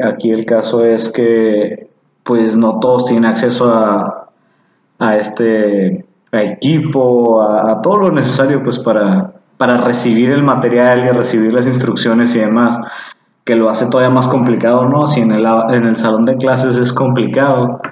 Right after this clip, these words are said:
ahora imagínate a distancia y sin los recursos materiales necesarios para ello, ¿no? Ya sea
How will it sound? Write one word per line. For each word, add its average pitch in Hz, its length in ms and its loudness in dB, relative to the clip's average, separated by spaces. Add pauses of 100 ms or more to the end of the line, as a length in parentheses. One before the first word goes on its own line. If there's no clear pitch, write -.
(440)
ahora 113 720 2
imagínate 123 640 0
a 113 40 2
distancia 120 580 0
y 127 60 0
sin 120 200 0
los 117 100 2
recursos 123 1080 -2 (680)
materiales 117 880 0
necesarios 117 600 -2
para 104 320 0
ello, 110 240 0
¿no? 123 160 0
Ya 120 120 0
sea 117 560 -2